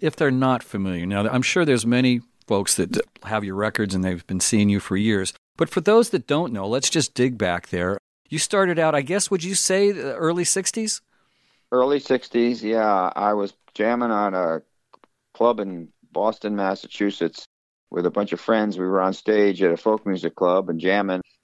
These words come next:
Speaker 2: And the owner of a prestigious record company called Vanguard Records, who had a lot of, you know,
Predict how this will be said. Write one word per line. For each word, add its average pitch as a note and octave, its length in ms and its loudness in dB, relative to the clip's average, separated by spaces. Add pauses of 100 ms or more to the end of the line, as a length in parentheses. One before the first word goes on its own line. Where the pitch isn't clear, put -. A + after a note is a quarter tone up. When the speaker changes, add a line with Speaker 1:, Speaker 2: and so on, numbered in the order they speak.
(140)
Speaker 2:
And G2 360 0
the G2 240 4
owner A#2 340 4
of G2+ 120 0
a F#2+ 260 2
prestigious A2 640 -6
record A2+ 320 -2
company E2+ 420 -4
called D#2 320 0
Vanguard F#2 560 2
Records, F#2 560 -2 (320)
who G2 200 0
had F#2 220 2
a F2 60 0
lot G2 240 4
of, E2 180 -6
you F2+ 120 -8
know, E2 320 -8